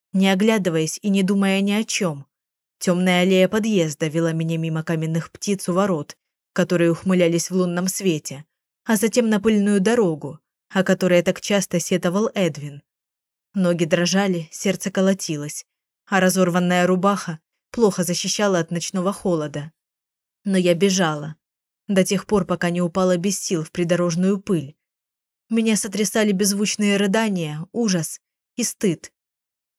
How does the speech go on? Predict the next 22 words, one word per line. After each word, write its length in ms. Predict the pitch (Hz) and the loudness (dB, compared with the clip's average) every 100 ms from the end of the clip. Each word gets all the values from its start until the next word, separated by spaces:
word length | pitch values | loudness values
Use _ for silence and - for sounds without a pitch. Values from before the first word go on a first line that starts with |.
| _ | _
Вдруг 320 | 190 196 190 | 0 4 4
я 160 | 190 180 | 4 4
услышала 500 | 175 - 185 202 185 | 2 0 -2 2 4
ритмичный, 760 | 185 185 202 202 - 170 151 - - _ - | 4 2 0 -2 -4 -6 -8 -10 -20 _ 0
быстрый 420 | 190 208 - 190 | 2 2 4 2
топот 320 | 196 185 190 | 2 -2 -4
копыт 480 | - 196 220 220 - - | -2 -2 -2 -4 -10 -8
и 80 | |
скрип 340 | 190 - 196 - | -6 -2 -4 -2
колёс. 520 | 226 226 147 147 - _ _ _ _ _ | -2 0 -2 -6 -14 _ _ _ _ _
Казалось, 540 | - 220 247 233 180 - | -4 0 2 2 0 -2
звуки 400 | 185 196 214 202 | -4 -2 0 0
то 120 | 196 | -2
приближались, 800 | 190 196 208 208 233 196 156 - - | -2 0 0 2 0 0 -4 -10 -6
то 140 | - 220 | -2 0
удалялись. 720 | 214 254 226 160 143 - - _ _ _ _ _ | 2 2 0 -2 -6 -10 -14 _ _ _ _ _
Сознание 600 | - 208 220 226 233 240 | -2 0 2 2 2 0
путалось, 680 | - 185 165 147 147 - - _ _ _ | -2 -4 -4 -6 -8 -12 -16 _ _ _
пережитый 540 | 185 175 165 165 170 170 | 2 2 2 2 0 0
ужас 380 | 214 180 165 | -2 -2 -2
не 120 | 180 175 | -2 -2
отпускал. 680 | 175 - - - 160 139 | -4 -8 -8 -6 -6 -6